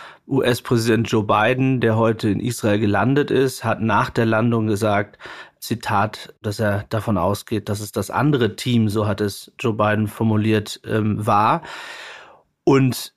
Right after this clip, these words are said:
meine Analyse geht dahin, dass ein U-S-Präsident natürlich nicht nur mit israelischer Intelligence, äh, versorgt ist, sondern auch mit eigener, also von U-S-Diensten.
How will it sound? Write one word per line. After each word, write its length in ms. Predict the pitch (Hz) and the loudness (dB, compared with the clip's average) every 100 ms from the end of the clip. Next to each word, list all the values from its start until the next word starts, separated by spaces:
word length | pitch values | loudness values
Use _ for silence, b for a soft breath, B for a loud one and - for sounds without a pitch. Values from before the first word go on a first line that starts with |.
| _ | _
meine 340 | 127 123 131 110 | -2 0 2 2
Analyse 480 | 120 123 127 131 | 2 0 0 -2
geht 220 | 120 110 107 | 0 0 2
dahin, 640 | 107 113 123 123 120 120 | 2 2 2 0 0 0
dass 300 | 110 107 - | 0 0 -2
ein 340 | 90 101 110 101 | -2 0 0 0
U-S-Präsident 1300 | 98 110 127 - - 123 113 113 113 110 127 131 - | 0 0 0 -2 -2 0 2 0 2 2 0 -4 -2
natürlich 880 | 113 107 - 123 127 131 139 - - | -2 -2 0 2 4 2 0 -4 0
nicht 400 | 120 127 - - | 0 0 -2 0
nur 220 | 117 104 | 4 4
mit 200 | 104 98 | 2 0
israelischer 680 | 107 - 85 120 147 143 123 | -4 -2 0 2 0 0 0
Intelligence, 840 | 123 123 123 120 113 120 120 - - | 0 0 0 0 0 0 -4 -12 -8
äh, 120 | 110 | -6
versorgt 520 | - 107 107 104 - | -2 0 0 0 -2
ist, 140 | 104 | -6
sondern 280 | - 107 104 | -2 0 0
auch 140 | - 113 | -2 -6
mit 180 | 101 | -4
eigener, 600 | - 113 117 131 156 170 | 0 0 0 0 0 -2
also 400 | 101 107 110 110 - | -2 0 -2 -4 -10
von 300 | - 110 107 | -4 -2 0
U-S-Diensten. 960 | 95 113 - - 131 135 - 135 156 | -2 -2 -4 -2 -2 -2 -4 -2 -2